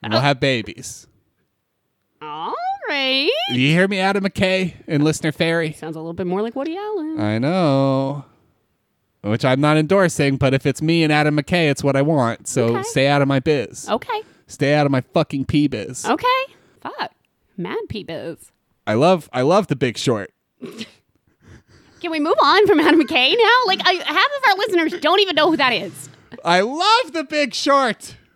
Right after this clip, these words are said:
Speaker 1: Five stars. Great quality cornhole set.
Speaker 2: <laughs> But poor lighting.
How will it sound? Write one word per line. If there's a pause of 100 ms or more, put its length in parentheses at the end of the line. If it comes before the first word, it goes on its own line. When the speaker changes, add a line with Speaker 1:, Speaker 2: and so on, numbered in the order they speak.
(280)
Speaker 1:
Five
stars.
Great
quality
cornhole
set. (240)
Speaker 2:
<laughs> (1000)
But (140)
poor
lighting.